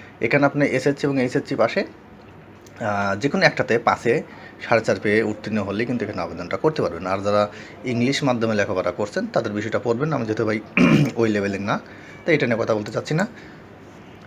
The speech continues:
এখানে বৈবাহিক অবস্থা হলো অবিবাহিত, জন্মসূত্রে বাংলাদেশ নাগরিক, রোহিঙ্গা টোহিঙ্গা হলে কিন্তু চলবে না।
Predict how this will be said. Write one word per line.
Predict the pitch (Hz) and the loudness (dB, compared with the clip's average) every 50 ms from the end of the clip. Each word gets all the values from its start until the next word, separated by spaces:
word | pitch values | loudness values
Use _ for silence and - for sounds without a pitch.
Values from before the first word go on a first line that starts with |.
| - - - - - - - - - - - - - - - - - - - - - | -20 -20 -20 -20 -20 -20 -20 -20 -20 -20 -20 -20 -20 -20 -20 -20 -20 -20 -10 -2 0
এখানে | 156 151 175 180 | 2 4 4 4
বৈবাহিক | 170 160 160 160 160 160 160 156 | 8 8 8 10 10 8 8 8
অবস্থা | 151 156 160 160 - 160 | 6 6 6 4 4 6
হলো | 160 151 | 6 8
অবিবাহিত, | 135 123 127 120 120 120 120 123 131 135 - 143 139 139 | 8 8 6 6 6 4 2 4 4 2 2 4 2 2
জন্মসূত্রে | 131 113 117 107 107 104 - 110 - 110 98 | 4 4 2 2 2 0 -2 -4 -6 -4 -2
বাংলাদেশ | 101 101 101 95 98 95 113 | -2 -2 -2 -2 -4 -2 -2
নাগরিক, | 95 95 98 95 113 117 131 143 - 113 | -4 -2 -2 0 0 0 0 0 -2 -2
রোহিঙ্গা | 101 92 101 95 92 90 | -2 -2 -2 -2 -2 -2
টোহিঙ্গা | - 87 101 95 90 90 | -2 -2 -4 -4 -4 -4
হলে | 90 87 | -4 -4
কিন্তু | 85 90 85 - | -6 -6 -8 -8
চলবে | - - 95 90 92 95 | -4 -4 -2 -2 0 0
না। | 101 110 135 | 0 0 -2